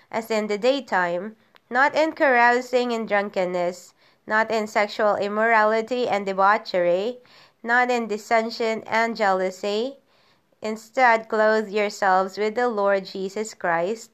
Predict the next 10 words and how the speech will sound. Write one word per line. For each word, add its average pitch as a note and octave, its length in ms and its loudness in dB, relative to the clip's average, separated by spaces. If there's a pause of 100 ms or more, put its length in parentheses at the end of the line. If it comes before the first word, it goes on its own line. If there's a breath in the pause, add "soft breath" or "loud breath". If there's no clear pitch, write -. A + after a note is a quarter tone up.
(500 soft breath)
and C4 260 0
make C#4+ 260 2
no C4+ 240 2
provision A3+ 720 0
for A3+ 200 -2
the A#3+ 160 -2
desires F#3+ 680 0
of F#3+ 180 -2
the F#3 100 -6
flesh. E3 600 -2